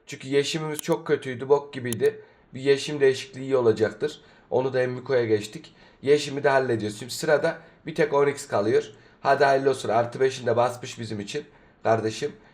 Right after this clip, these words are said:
Şöyle şunu alalım arkadaşlar. Bunun sökümü hoşuma gitti bu serverda.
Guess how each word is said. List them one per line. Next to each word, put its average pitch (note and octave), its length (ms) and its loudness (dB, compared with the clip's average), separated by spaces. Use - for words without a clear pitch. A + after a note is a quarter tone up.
Şöyle D3 340 2
şunu D#3+ 240 0
alalım D#3 340 6
arkadaşlar. C#3+ 600 0
Bunun D#3 200 -2
sökümü D#3+ 420 0
hoşuma D#3 380 4
gitti C#3 300 -8
bu B2 60 -10
serverda. A#2 680 0